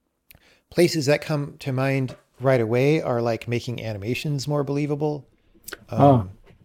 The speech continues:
Speaker 2: that's interesting.
Speaker 1: stuff like that. Maybe, uh, making voice synthesis finally happen, right? 'Cause there's this thing where in a game, you have voi-, you have voice actors reading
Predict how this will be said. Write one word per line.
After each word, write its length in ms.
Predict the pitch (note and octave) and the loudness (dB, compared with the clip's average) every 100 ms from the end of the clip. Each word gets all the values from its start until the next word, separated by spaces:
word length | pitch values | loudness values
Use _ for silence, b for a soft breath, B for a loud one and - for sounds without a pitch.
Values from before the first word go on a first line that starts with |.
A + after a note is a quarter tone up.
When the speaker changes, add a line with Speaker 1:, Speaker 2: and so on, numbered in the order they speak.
| _ - | _ -4
Speaker 2:
that's 160 | B2+ | 2
interesting. 340 | B2+ B2 - A#2+ | 2 2 0 0
Speaker 1:
stuff 140 | A#2+ | 0
like 140 | A2+ | -2
that. 400 | B2 A#2+ B2 - _ b b | 0 2 2 -2 _ b b
Maybe, 580 | C3 C#3 C#3+ C#3 B2 B2+ | 2 4 6 4 2 0
uh, 380 | B2 G#2+ F#2+ F#2 F#2+ _ _ _ _ _ _ _ _ _ _ _ _ _ _ - | -4 -4 -4 -8 -12 _ _ _ _ _ _ _ _ _ _ _ _ _ _ -2
making 760 | D3+ D#3+ D#3+ D#3+ C#3 A#2+ - _ _ _ _ _ _ - | 4 6 6 2 0 -2 -8 _ _ _ _ _ _ -14
voice 380 | A2+ B2 C3+ - | -2 0 2 0
synthesis 540 | D#3+ D3+ E3 F3 - | -2 -2 -2 -2 -4
finally 540 | - D#3+ D#3+ E3 E3 | -4 -2 -2 -2 -4
happen, 580 | E3+ - D3 E3 F#3+ F#3+ - - | -8 -10 -10 -6 -8 -8 -12 -4
right? 340 | C3 C#3 - _ | -2 -2 -4 _
'Cause 320 | - B2+ G#2+ - | -6 -4 -4 0
there's 200 | C3+ B2 | 2 2
this 140 | A#2+ | 0
thing 220 | F#3+ E3 | 0 0
where 180 | C3 A#2+ | 0 -2
in 80 | A#2 | -4
a 40 | |
game, 420 | A2 C#3 B2+ B2+ B2+ _ _ _ _ _ _ _ _ _ _ _ _ _ _ _ _ - _ _ | -2 -2 -2 -4 -10 _ _ _ _ _ _ _ _ _ _ _ _ _ _ _ _ -20 _ _
you 160 | - B2+ | -4 -2
have 260 | B2+ D3 B2+ | 4 2 4
voi-, 260 | C#3 D3+ | 4 4
you 160 | D#3 B2+ | 2 0
have 280 | B2 C3 A#2 | 4 2 2
voice 320 | A2+ C#3+ C#3+ | 2 2 4
actors 440 | D3 C#3 C#3+ B2 | 2 2 -2 -4
reading 560 | G#2+ C3 C#3+ C3+ C3+ | -4 -2 -2 -2 -4